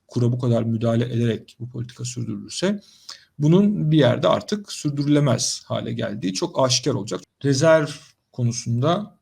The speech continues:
e, Kıbrıs İktisat Bankası'nın raporlarına bakabiliriz. Evet, gördüğünüz gibi brüt rezervlere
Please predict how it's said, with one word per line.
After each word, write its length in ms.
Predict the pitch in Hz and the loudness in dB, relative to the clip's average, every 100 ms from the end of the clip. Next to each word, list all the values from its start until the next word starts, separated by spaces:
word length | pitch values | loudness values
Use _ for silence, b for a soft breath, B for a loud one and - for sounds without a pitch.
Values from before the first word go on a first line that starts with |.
| _ | _
e, 360 | 120 113 110 120 | -8 -6 -6 -6
Kıbrıs 340 | - 151 151 | -4 -2 -2
İktisat 440 | - - - 156 156 | -4 -12 -6 -6 0
Bankası'nın 680 | 123 120 117 - 131 156 156 B B B _ | -2 0 -4 -4 -2 -2 -6 B B B _
raporlarına 800 | 123 123 127 127 123 123 123 123 - | -6 -2 0 2 4 4 2 -2 -8
bakabiliriz. 840 | 110 104 104 101 - - - - - _ _ | -8 -6 -8 -4 -4 -6 -10 -14 -18 _ _
Evet, 280 | - 196 156 | 4 4 6
gördüğünüz 460 | 156 170 175 214 170 | 8 8 8 4 4
gibi 380 | 170 208 147 147 | 4 2 2 4
brüt 280 | 214 - | 4 6
rezervlere 680 | 185 160 147 139 135 131 131 | 4 6 6 4 2 0 -2